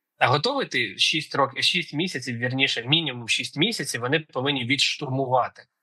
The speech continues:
От, чи готовий ти шість місяців штурмувати?» І людина скаже: «Та не впевнений».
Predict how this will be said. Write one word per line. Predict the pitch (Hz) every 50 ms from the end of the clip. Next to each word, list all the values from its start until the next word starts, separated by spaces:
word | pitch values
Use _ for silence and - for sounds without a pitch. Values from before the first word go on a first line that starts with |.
| _ - - - - - _ _ _ _ _ -
От, | - 113 113 110 104
чи | - - 139
готовий | 135 151 156 240 285 262 208
ти | - 135
шість | 127 - 160 147 - -
місяців | 143 143 131 127 - - - 117
штурмувати?» | - - - 135 123 127 120 110 110 101 95 - -
І | - 110
людина | 117 127 135 151 208 247 254 226 202
скаже: | 180 - - 180 170 160 156 147 147 _
«Та | - 202 226 240 254 254 240 _ _ _ _ _ _ _ _ _ _ _ _ _ _ _ _ _ _ _ _ _ _ _ _ _ _ _ _ _ _ _ _ _ _ _ _ _ _ _ _ _ -
не | 139
впевнений». | 131 123 - - 202 214 220 202 175 147 123 113 107 101 -